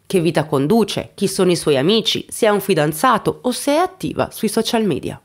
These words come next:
I suoi genitori rispondono che, come tutti gli adolescenti, Kaylee era sempre attaccata al telefono ed era, tra l'altro, molto attiva sui social. Questa informazione avvia l'indagine.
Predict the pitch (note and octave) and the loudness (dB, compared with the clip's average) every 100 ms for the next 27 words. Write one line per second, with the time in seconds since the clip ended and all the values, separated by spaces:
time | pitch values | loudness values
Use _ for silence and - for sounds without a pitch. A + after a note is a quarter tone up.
0 | - F#3 F3 E3+ A#3 F3 F3+ F#3+ - - | -4 0 2 4 2 2 2 2 -2 2
1 | E3 C#3+ C3 - - - B2+ - D#3+ D3+ | 2 2 -2 -6 -10 -10 -8 -6 -4 0
2 | C#3+ D3 A3 - E3 F#3+ A3+ - D3 C#3+ | 2 2 2 2 2 2 0 0 2 2
3 | F3+ - E3+ D#3+ - E4+ B3 F#3+ D#3+ - | 2 2 0 0 0 2 2 -2 -4 -4
4 | D3 C3+ D3 C3 B2+ B2+ D3 - - - | -4 -2 -2 -4 -2 -6 -6 -12 -8 -2
5 | G3 F3+ D#3+ C#3+ - - - F#3 C3+ C#3+ | 2 4 4 2 -2 -6 0 2 4 0
6 | - - F3 F3 - D3+ D3+ D3 - - | 0 -4 0 0 -2 -2 0 0 -2 0
7 | A#3+ - - - - - - E4 A#3+ - | 0 2 -2 -4 -8 -8 -2 0 2 2
8 | A#3+ D4 - - D3+ F#3 - G#3 G#3 G3 | 2 0 0 2 2 2 0 2 4 4
9 | A3 D#3 - D3 D3 | 4 2 0 -4 -6